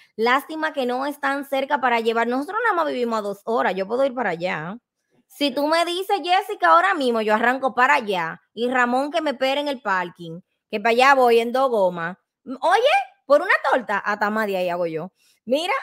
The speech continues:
<laughs> Julio, Julio anda dando carpeta por ahí. Elizabeth Mariota, "Buenas noches. Me han dado ganas de irme para allá. Saludos. Véngase para acá, que este estado está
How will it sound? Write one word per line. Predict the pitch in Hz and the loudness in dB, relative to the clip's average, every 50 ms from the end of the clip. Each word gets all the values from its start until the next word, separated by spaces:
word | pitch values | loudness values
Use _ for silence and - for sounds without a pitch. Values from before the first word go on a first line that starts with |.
| - 523 | -8 2
<laughs> | 277 359 480 480 - - 554 587 - - 403 466 494 - - 330 381 - - - 302 381 - - - 311 - - _ - - 277 - _ _ - 247 - _ _ - - - _ - - 453 - - - 453 453 453 - - | 4 4 4 4 4 2 4 4 4 2 0 -4 -4 -4 -4 -4 -4 -4 -4 -4 -4 -4 -4 -4 -6 -6 -6 -8 _ -8 -8 -8 -8 _ _ -8 -8 -8 _ _ -14 -14 -14 _ -4 -4 -4 -2 -2 0 0 0 0 -2 -2
Julio, | 427 392 415 415 403 381 392 359 349 480 523 494 | -2 0 2 2 2 4 6 6 8 10 8 8
Julio | 349 359 349 359 | 6 4 2 2
anda | 349 349 339 349 | 2 2 0 -2
dando | 339 339 330 330 | -4 -2 -2 -2
carpeta | 294 311 302 262 302 311 311 294 294 285 | 0 -2 -2 0 -2 -2 0 0 0 0
por | 294 294 285 | 0 -2 -2
ahí. | 285 277 233 202 - | -2 -4 -4 -4 -4
Elizabeth | 240 233 240 262 277 311 - - 349 349 339 339 339 | -4 -4 -4 -6 -8 -8 -6 -4 -4 -2 -2 -4 -4
Mariota, | 320 302 254 226 240 240 262 277 269 220 185 160 156 | -4 -6 -6 -6 -4 -4 -4 -4 -4 -4 -6 -8 -8
"Buenas | 147 180 185 214 226 254 285 294 285 - | -8 -8 -8 -6 -6 -6 -6 -8 -8 -8
noches. | 285 294 311 320 330 320 - 240 196 170 147 120 156 _ _ _ _ _ _ _ | -8 -6 -4 -6 -6 -6 -6 -6 -6 -6 -6 -8 -10 _ _ _ _ _ _ _
Me | 202 220 240 | -2 0 0
han | 254 262 285 | 0 0 0
dado | 277 294 294 302 311 302 285 | 2 2 4 4 4 2 2
ganas | 262 269 269 277 285 294 302 294 - | 2 0 0 0 0 -2 -4 -2 0
de | 277 247 | 0 0
irme | 226 233 240 254 262 277 277 277 277 262 | 2 0 -2 -4 -6 -6 -4 -4 -4 0
para | - 240 214 214 208 196 | 0 0 2 2 0 -2
allá. | 190 185 196 233 240 254 247 - | -4 -2 0 0 0 0 0 -2
Saludos. | 233 220 240 254 240 220 196 185 175 | -2 -2 0 0 0 0 -2 -4 -2
Véngase | 202 226 262 302 370 415 466 440 453 392 - - 320 294 247 | 0 2 2 2 -2 -6 -4 -2 0 -2 0 0 -2 -2 0
para | 233 233 220 202 180 | 0 0 0 0 0
acá, | 175 - - 185 175 160 147 - _ _ _ _ _ | -2 -4 -6 -6 -4 -4 -6 -10 _ _ _ _ _
que | - 220 240 277 | 0 0 2 2
este | 285 285 - 339 | 0 -2 -4 -4
estado | 330 320 - _ 302 294 302 311 330 349 349 - - - | -4 -6 -6 _ 0 2 2 2 2 0 0 -2 -4 -6
está | 233 233 226 - - 269 277 277 - - | -6 -6 -6 -8 -8 -6 -4 -4 -6 -8